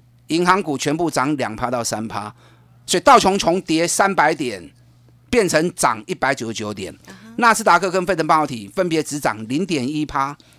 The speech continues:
Speaker 1: 跟零点二趴，零点一跟零点二就不多嘛。所以美国的科技股其实在礼拜四没有什么太大的表现，
Speaker 2: 嗯哼。
Speaker 1: 反而银行股是最亮丽的。那我跟大家追踪过，最近这四个月对股尼宅给开始，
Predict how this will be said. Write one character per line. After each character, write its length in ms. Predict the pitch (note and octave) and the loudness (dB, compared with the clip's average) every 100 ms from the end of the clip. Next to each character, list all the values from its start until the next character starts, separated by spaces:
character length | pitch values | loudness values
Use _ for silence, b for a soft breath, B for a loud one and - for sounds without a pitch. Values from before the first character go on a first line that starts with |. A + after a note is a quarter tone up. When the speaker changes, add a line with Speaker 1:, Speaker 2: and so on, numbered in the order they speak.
| - | -4
Speaker 1:
跟 320 | D#3 D#3 D#3 | -2 -2 -4
零 240 | A#2 B2 C#3 | -8 -4 -4
点 160 | G2 E2 | -6 -12
二 180 | G#2 | -12
趴， 240 | G2 F2+ - b b b b _ | -10 -14 -16 b b b b _
零 160 | - A#3+ | -4 0
点 160 | A#3+ A#3 | 2 2
一 80 | |
跟 120 | A#3+ A#3+ | 2 2
零 80 | |
点 120 | G#3 F#3 | 2 2
二 40 | |
就 100 | F#3 | 0
不 100 | G3 | -2
多 240 | F#3+ F3 | 2 2
嘛。 240 | E3 B2 - _ b b b b b | 2 -2 -6 _ b b b b b
所 140 | - B3 | 0 2
以 60 | |
美 120 | C#4 G3 | 4 4
国 120 | A3 | 2
的 60 | |
科 140 | G#3+ A#3+ | 4 0
技 140 | A3+ | 0
股 180 | G3 D3+ | -2 -2
其 160 | - F3 | -2 -2
实 140 | F3+ | -2
在 140 | E3 F3+ | 0 0
礼 100 | C#3 | 2
拜 200 | F3 D#3+ | 0 0
四 140 | E3 | 0
没 100 | D3+ | -2
有 100 | F3+ | -2
什 100 | B2+ | -4
么 60 | B2+ | -4
太 160 | C#3+ | -2
大 100 | C3+ | -2
的 60 | B2 | -2
表 200 | G2+ F#2 | -6 -10
现， 220 | - G2 - | -8 -8 -12
Speaker 2:
嗯 140 | F#3+ | -16
哼。 60 | A2+ | 0
Speaker 1:
反 160 | D3 D#3+ | 2 2
而 80 | |
银 180 | F#3 E3+ | 2 2
行 160 | E3 F3+ | 2 2
股 120 | A#2+ | -2
是 120 | A#2 | -8
最 180 | B2+ C#3 | -4 -4
亮 240 | B2 A2+ G#2+ | -4 -4 -6
丽 160 | G2+ | -10
的。 160 | E2 - b b b | -14 -18 b b b
那 140 | A3+ | 0
我 60 | F#3+ | 2
跟 160 | G3 F3+ | 2 0
大 100 | F3 | 0
家 80 | F3 | 2
追 140 | E3 | -2
踪 200 | D#3 D3+ | -2 -4
过， 260 | D#3 A2+ _ b b b b b b b | -6 -10 _ b b b b b b b
最 240 | - C#4+ A3+ | 4 8 8
近 200 | C4 A3 | 6 4
这 120 | A#3 | 4
四 320 | - - C4 | 4 2 2
个 140 | D#3+ F3+ | 2 2
月 360 | G#3 D#3+ G2 _ _ - | 4 2 0 _ _ -8
对 180 | C#4 A3+ | -2 -2
股 220 | - D#3+ | 0 0
尼 140 | D#3 G3 | 2 2
宅 280 | - C#3+ E3+ | 2 0 2
给 160 | F3+ | 0
开 220 | - C3+ | 0 0
始， 300 | C#3 D#3+ A#2+ | 0 -4 -6